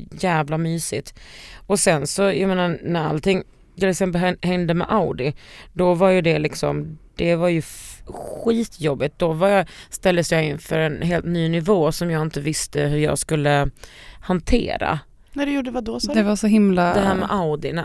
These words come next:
Speaker 1: Audi gick ut och bröt ett kontrakt.
Speaker 3: Har du hört
Speaker 1: Eh,
Speaker 3: om det?
Speaker 2: Det här har jag missat.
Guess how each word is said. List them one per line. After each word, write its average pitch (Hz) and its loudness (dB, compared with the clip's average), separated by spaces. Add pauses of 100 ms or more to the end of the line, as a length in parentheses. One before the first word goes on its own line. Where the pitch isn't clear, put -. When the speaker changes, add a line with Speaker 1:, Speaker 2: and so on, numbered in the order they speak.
(160)
Speaker 1:
Audi 165 -2
gick 160 -4
ut 160 -4
och 151 -4
bröt 160 -2
ett - -10
kontrakt. - -8
Speaker 3:
Har 226 4
du 226 8
hört 240 6
Speaker 1:
Eh, 196 4
Speaker 3:
om - 2
det? - 0
Speaker 2:
Det 233 -2
här 233 -2
har 233 -4
jag 220 -8
missat. - -8